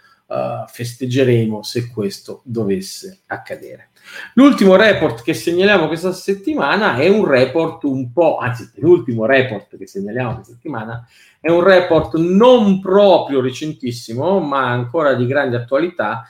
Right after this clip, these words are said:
di Chainalysis, Cryptocurrency in China, e a-, analizza appunto la storia delle criptovalute in Cina, eh, alla luce anche del crackdown, della repressione governativa delle ultime settimane.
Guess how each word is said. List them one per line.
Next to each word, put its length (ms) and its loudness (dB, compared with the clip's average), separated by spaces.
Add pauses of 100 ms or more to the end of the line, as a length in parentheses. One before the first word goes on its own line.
(240)
di 160 -10
Chainalysis, 1200 -4 (140)
Cryptocurrency 1040 0
in 200 4
China, 800 -2
e 180 -6
a-, 200 -8
analizza 720 2
appunto 540 -6
la 100 -4
storia 580 2 (320)
delle 280 2
criptovalute 720 2
in 100 -2
Cina, 580 -2 (380)
eh, 720 0
alla 220 4
luce 540 0
anche 360 -6
del 160 -8
crackdown, 880 -2
della 200 -2
repressione 540 -4
governativa 680 -6
delle 260 -6
ultime 400 -6
settimane. 680 -12